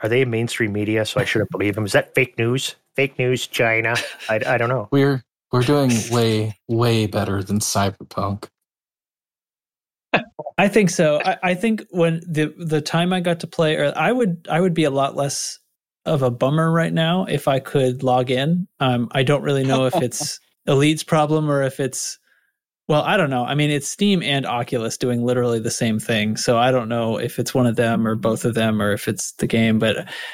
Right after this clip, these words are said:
Speaker 4: Maybe the
Speaker 3: um,
Speaker 4: server where they're hosting the game files is just being taxed a little too hard right now.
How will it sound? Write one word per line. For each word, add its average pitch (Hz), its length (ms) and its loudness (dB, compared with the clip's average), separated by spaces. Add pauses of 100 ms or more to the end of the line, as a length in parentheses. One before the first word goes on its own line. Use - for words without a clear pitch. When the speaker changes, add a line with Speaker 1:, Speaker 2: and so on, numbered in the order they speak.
(400)
Speaker 4:
Maybe 151 380 2
the 110 60 2
Speaker 3:
um, - 40 2
Speaker 4:
server 160 600 2
where 139 140 2
they're 123 160 2
hosting 135 420 0
the 123 80 -4
game 123 240 0
files 123 460 2
is 113 160 -12
just - 340 -4
being 127 320 -4
taxed - 480 -2
a 135 80 2
little 170 380 -2 (100)
too 165 140 0
hard 139 360 4
right 127 220 2
now. 127 400 0